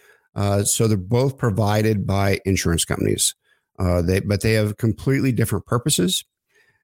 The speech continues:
As many of you already know, life insurance is crafted to provide benefits to your family and loved ones when you die. Conversely, our annuities are billed to provide a benefit to you while you're still alive.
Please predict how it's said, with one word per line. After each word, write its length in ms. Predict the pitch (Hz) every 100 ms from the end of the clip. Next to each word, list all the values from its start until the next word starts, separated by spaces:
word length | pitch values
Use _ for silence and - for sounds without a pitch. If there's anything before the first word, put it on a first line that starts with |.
| -
As 120 | 107
many 160 | 107 139
of 100 | 127
you 140 | 127
already 280 | 120 113 110
know, 280 | 110 113 110
life 220 | 110 113
insurance 560 | 113 113 113 110 - -
is 280 | 101 101 92
crafted 480 | - 110 107 - 104
to 80 | -
provide 340 | 98 98 95 90
benefits 500 | 120 135 127 123 -
to 160 | -
your 140 | 90 90
family 460 | - 127 131 127
and 140 | - 104
loved 240 | 113 107
ones 340 | 110 107 104 90
when 140 | 95
you 100 | 92
die. 380 | 90 87 71 - _ _ _ _ _
Conversely, 720 | 95 87 139 165 - 95 92 -
our 180 | 98 98
annuities 520 | 101 120 156 113 104 -
are 120 | 95
billed 340 | 90 104 107 101
to 60 |
provide 320 | - 95 101 92
a 40 |
benefit 380 | 87 104 - 76
to 100 | 98
you 360 | 101 135 113 98
while 160 | 95
you're 120 | 92 85
still 240 | - 90
alive. 460 | 80 90 82 62